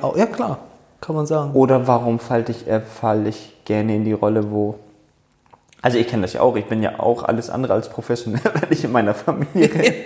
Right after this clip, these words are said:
Speaker 2: ich bin einfach so ein kleiner Schläger.
Speaker 1: Ja, ja klar. Ja.
Speaker 2: Oder kann,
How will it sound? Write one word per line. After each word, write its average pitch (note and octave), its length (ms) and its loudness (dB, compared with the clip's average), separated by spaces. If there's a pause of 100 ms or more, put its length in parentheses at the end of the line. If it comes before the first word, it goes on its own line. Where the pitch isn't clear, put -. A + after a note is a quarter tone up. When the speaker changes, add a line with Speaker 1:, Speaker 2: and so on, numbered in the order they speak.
Speaker 2:
ich - 120 -4
bin D#3+ 100 4
einfach D3 180 4
so C#3 100 0
ein B2+ 40 -6
kleiner B2+ 300 2
Schläger. C#3 540 -2 (160)
Speaker 1:
Ja, B2+ 200 -4
ja C3+ 220 0 (100)
klar. D#3 380 -4 (480)
Ja. D3+ 200 -6
Speaker 2:
Oder A2+ 480 2 (560)
kann, C#3 500 -2